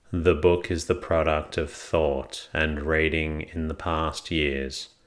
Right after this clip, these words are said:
which were not undertaken with any anticipation of utilization for the present purpose. Accordingly, it would now be impossible for me to give reference to my sources for details,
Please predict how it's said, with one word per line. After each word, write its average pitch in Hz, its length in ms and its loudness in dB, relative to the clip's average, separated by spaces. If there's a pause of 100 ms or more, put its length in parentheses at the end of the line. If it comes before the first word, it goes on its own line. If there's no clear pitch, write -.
(520)
which 80 320 0
were 82 120 4
not 80 500 -2
undertaken 82 1040 -2 (200)
with 78 220 0
any 82 340 2
anticipation 82 1120 0
of 78 180 -2
utilization 76 1080 0 (720)
for 82 260 4
the 80 100 -2
present 78 460 0
purpose. 71 680 -4 (1500)
Accordingly, 82 1000 2 (340)
it 82 180 0
would 80 180 2
now 82 240 4
be 87 160 4
impossible 73 800 -2
for 76 200 -6
me 76 360 0
to 78 80 -2
give 73 280 -2
reference 71 680 -2
to - 180 -6
my 71 180 -2
sources 78 800 0
for - 160 -10
details, 73 880 0